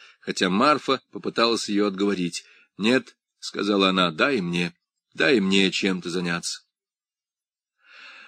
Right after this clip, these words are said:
Однако, несмотря на это, у них ушло много времени, прежде чем яма стала достаточно глубокой для гроба.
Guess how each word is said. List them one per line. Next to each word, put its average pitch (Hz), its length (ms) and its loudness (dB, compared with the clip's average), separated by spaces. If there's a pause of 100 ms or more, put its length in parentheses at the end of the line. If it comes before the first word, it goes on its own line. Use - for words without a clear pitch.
(160)
Однако, 190 840 2
несмотря 143 580 0
на 131 140 4
это, 175 360 4
у 143 60 2
них 175 180 -2
ушло 170 300 0
много 165 360 2
времени, 87 560 2 (280)
прежде 156 360 2
чем 98 180 -4
яма 131 520 0
стала 120 360 -2
достаточно 110 520 -2
глубокой 98 540 0
для 82 160 -4
гроба. 85 380 -2